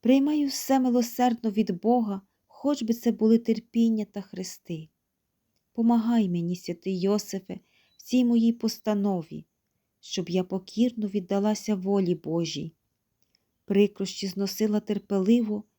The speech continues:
і щасливо закінчила життя своє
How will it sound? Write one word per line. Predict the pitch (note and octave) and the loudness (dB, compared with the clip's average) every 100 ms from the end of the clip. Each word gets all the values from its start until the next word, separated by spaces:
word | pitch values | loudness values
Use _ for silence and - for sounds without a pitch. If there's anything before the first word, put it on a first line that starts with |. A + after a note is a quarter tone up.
| _ | _
і | C4 | -8
щасливо | C4 - G#3+ - G3+ A#3 G#3+ | -8 -6 -8 -6 0 0 2
закінчила | F#3+ F#3 F#3 - F#3+ F#3 - F3+ F3+ | -2 -4 -6 -6 -6 -6 -10 -6 -6
життя | E3 E3 - D#3+ D3 | -6 -8 -8 -8 -8
своє | - - D#3 E3 E3+ | -10 -10 -8 -8 -8